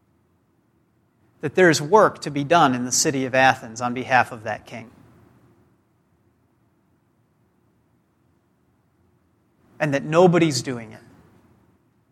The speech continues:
That's what provokes him. And that's why, when he is provoked, what does he do?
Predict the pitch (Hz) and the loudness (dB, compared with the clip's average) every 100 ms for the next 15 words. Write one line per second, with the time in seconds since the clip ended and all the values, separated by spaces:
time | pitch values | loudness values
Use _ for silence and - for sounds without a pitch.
0 | _ _ _ _ _ _ _ _ _ _ | _ _ _ _ _ _ _ _ _ _
1 | _ _ _ _ _ _ _ _ _ _ | _ _ _ _ _ _ _ _ _ _
2 | _ _ _ _ _ _ _ _ _ _ | _ _ _ _ _ _ _ _ _ _
3 | _ _ _ - 160 208 - 196 - 165 | _ _ _ 2 4 4 0 -6 -6 0
4 | 165 160 - 151 214 175 156 247 285 - | 2 2 -4 -6 -2 -2 4 4 4 0
5 | 202 190 254 190 165 180 - - _ 196 | -8 -2 2 2 2 -2 -8 -20 _ 0
6 | 285 277 190 269 254 220 - 202 240 190 | 2 0 2 2 2 0 -2 0 2 2
7 | 180 - - 220 - 240 220 214 214 240 | -2 -12 -4 -2 0 -4 -2 -2 0 -2
8 | 240 | -2